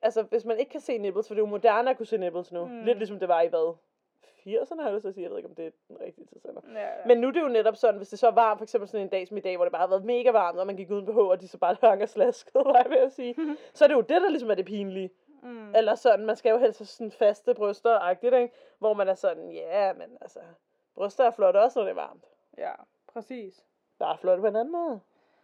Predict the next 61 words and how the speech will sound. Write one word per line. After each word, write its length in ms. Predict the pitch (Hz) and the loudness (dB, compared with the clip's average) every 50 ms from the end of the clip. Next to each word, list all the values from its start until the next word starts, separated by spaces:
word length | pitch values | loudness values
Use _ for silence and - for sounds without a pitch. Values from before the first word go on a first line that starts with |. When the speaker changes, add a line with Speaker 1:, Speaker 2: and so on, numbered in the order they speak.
| _ _ _ - - _ _ - | _ _ _ -20 -20 _ _ -20
Speaker 2:
Altså, 220 | 208 - _ 220 | -20 -20 _ -18
vi 100 | 196 214 | -16 -16
er 40 | 220 | -8
bare 200 | - 226 226 - - | -6 -6 -6 -6 -6
enige, 420 | 254 226 269 320 349 370 339 302 | -10 -12 -12 -10 -10 -8 -8 -8
du. 160 | 285 285 285 277 _ _ - _ _ _ _ _ | -6 -8 -8 -10 _ _ -20 _ _ _ _ _
Speaker 1:
Vi 100 | 208 240 | -6 -4
er 40 | 254 | -2
enige. 160 | 262 247 233 - _ _ | -2 -4 -4 -6 _ _
Og 120 | - 214 240 | -2 0 0
nu 100 | 247 233 | 0 0
skal 140 | - 269 254 | 2 4 4
I 40 | |
jo 60 | 226 226 | 4 4
ikke 120 | 226 226 | 4 2
misforstå 320 | 220 202 190 214 - 220 | -4 -8 -8 -2 0 0
mig. 120 | 185 190 190 | 0 0 -2
Selvfølgelig 340 | 214 - - 233 220 226 226 | -4 -2 0 4 6 6 6
har 100 | 214 196 | 6 6
jeg 100 | 190 180 | 6 6
jo 100 | 180 175 | 6 6
også 160 | 175 190 196 190 | 4 4 4 2
alle 140 | 180 180 | 2 2
mulige 280 | 185 185 180 170 170 170 | -2 -6 -8 -8 -8 -8
issues. 320 | 165 - - 196 196 - | -10 -10 -10 -10 -12 -10
Det 100 | - 196 | -4 -2
har 100 | 190 180 | 0 0
vi 60 | 175 180 | 2 0
alle 220 | 175 170 180 165 | 0 -2 -2 -4
sammen, 320 | 175 165 156 156 170 190 202 202 | -6 -6 -6 -8 -10 -10 -10 -10
ikke? 60 | 202 - _ _ _ - | -10 -12 _ _ _ -20
Speaker 2:
Mm. 60 | - 240 | -16 -4
Speaker 1:
Men 220 | 220 220 220 190 | 0 0 2 2
det 60 | 220 | 2
er 40 | 220 | 2
virkelig, 320 | 208 254 285 285 277 262 | 2 0 0 2 4 4
altså 160 | 202 202 - 202 | 4 4 -2 -10
sådan, 160 | - 240 214 | -10 -10 -8
det 80 | - 220 | -6 -6
er 40 | 208 | -4
virkelig 240 | 226 269 262 277 - | -4 -6 -6 -6 -2
begyndt, 260 | 240 220 214 196 185 | 0 2 2 2 2
begyndt 220 | 214 214 - - - | 0 0 0 -2 -2
at, 60 | 214 | -4
jeg, 80 | 220 214 - - - - | -6 -6 -8 -12 0 2
jeg 100 | 226 254 | 2 2
tror 160 | - - 330 | 4 2 2
måske 220 | 320 311 - 320 285 | 2 2 2 2 2
også, 100 | 269 - | 2 0
fordi 160 | 269 277 277 | -4 -8 -6
lige 100 | 226 269 | -6 -6
pludselig 180 | 277 294 277 311 | -8 -6 -4 -4
er 20 | |
det 80 | 240 220 | -4 0
begyndt 180 | 180 240 240 208 | 0 0 0 2
at 40 | 208 | 2
gå 80 | 196 | 4
op 220 | 190 202 254 277 - | 4 4 4 4 4
for 140 | 302 233 | 4 4
mig 140 | 208 226 214 | 6 6 6
også, 300 | 196 196 196 - - _ | 6 6 4 4 -2 _